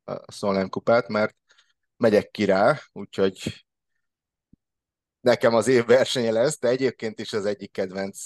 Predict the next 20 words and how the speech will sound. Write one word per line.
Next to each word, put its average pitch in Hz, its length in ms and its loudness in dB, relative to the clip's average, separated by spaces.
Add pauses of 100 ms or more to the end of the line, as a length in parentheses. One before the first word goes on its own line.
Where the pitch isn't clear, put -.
(460)
talán 185 260 4
mondhatom, 135 380 2
hogy 120 120 0
a 123 200 8
kedvenc 107 500 -2 (220)
versenyem. 117 720 -2 (1080)
Valahogy 143 560 4 (120)
a 127 100 -4
Solheim 135 360 0
Kupák 120 300 -4
mindig 104 440 -10
érdekesek. 90 720 -8 (540)
Tehát 98 200 0
ugye 113 180 2
a 117 300 2
Ryder 139 320 6
Kupának 120 560 2 (800)
az 117 280 -6
utolsó, 120 420 0
nem 110 180 -4